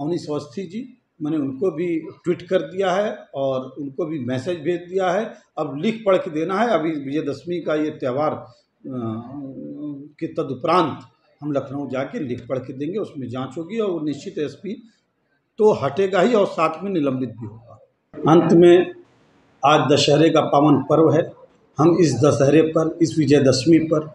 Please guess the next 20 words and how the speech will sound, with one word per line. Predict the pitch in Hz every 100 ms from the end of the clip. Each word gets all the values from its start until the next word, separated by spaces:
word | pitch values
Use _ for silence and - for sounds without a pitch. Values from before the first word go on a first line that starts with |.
| _ _ _
के | 147 143
पावन | 139 143 139 -
पर्व | 147 151
पर | - 156 151
हम | 131 127 117 117 - -
पूरे | - 185 190 202 180
जनपद | 120 151 151 - - - - _ - _ _ _ _ _ -
के |
सम्मानित | 151 - 143 139 143 147 143
लोगों | 139 156 151
को | 170 156 - _ _ _ _ _ _
बहुत | 135 160 180 156 120
ढेर | 160
सारी | - 139 143
बधाई | 131 123 147
देता | 143 151 160
हूँ, | 156 160
शुभकामनाएं | 139 113 139 117 117 147 165
देता | 147 143 147
हूँ। | 143 180 -